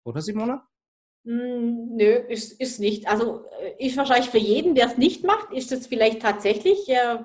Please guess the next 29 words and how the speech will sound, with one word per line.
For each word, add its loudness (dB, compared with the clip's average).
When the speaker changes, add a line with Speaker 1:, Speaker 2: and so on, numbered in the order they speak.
Speaker 2:
habe 0
ich -4
so 4
noch 2
gar 4
nicht 2
überlegt, 4
aber 0
ist -4
das -6
wahrscheinlich -2
wirklich 0
ein -2
Verzicht? -6
Ähm, 0
für, 2
für 2
mich 2
aus 2
zwei 0
Gründen -4
nicht. -6
Also -4
der 2
eine -2
Grund -6
ist -10
mal 4
das, -2